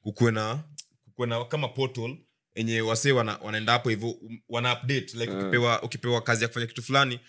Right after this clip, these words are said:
Speaker 2: Una-
Speaker 1: una update hapo.
Speaker 2: Okay.
Speaker 1: Ulifanya hivi, hivi, hivi na hivi, ilifika hapa, hapa na hapa, kuna details. Ndo, eh, wale wanajitaga patriots
Speaker 2: Mm.
Speaker 1: of the country, wanaishia hapo, wanacheki rada ni gani.
Speaker 2: True.
Speaker 1: Unacheki?
Speaker 2: Ehe.
Speaker 1: Eh, wasianze kulalamika Twitter, "Oh,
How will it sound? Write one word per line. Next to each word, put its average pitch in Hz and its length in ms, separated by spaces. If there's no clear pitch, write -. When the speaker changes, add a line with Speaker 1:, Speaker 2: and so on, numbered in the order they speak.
Speaker 2:
Una- 110 120
Speaker 1:
una 117 260
update 127 360
hapo. 117 300
Speaker 2:
Okay. 110 380
Speaker 1:
Ulifanya 117 380
hivi, 131 260
hivi, 123 240
hivi 117 220
na 110 80
hivi, 127 280
ilifika 107 360
hapa, 123 140
hapa 117 140
na 104 80
hapa, 117 180
kuna 101 180
details. 104 340
Ndo, 120 320
eh, 113 180
wale 170 160
wanajitaga 143 520
patriots - 800
Speaker 2:
Mm. 104 320
Speaker 1:
of 110 200
the 120 120
country, 135 480
wanaishia 147 480
hapo, 156 380
wanacheki 135 400
rada 143 160
ni 120 100
gani. 123 340
Speaker 2:
True. 139 420
Speaker 1:
Unacheki? 113 520
Speaker 2:
Ehe. 110 360
Speaker 1:
Eh, 120 80
wasianze 147 320
kulalamika 123 500
Twitter, 131 320
"Oh, 156 420